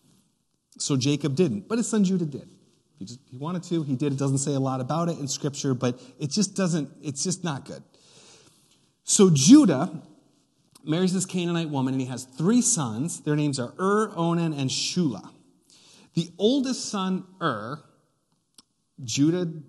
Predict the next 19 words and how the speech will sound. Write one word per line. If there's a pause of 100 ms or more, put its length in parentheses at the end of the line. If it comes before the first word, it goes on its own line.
(580)
gets
him
a
wife. (400)
Her
name
is
Tamar.
Tamar
is
the
other (240)
main
character (280)
of
this
story. (1040)
Tamar
then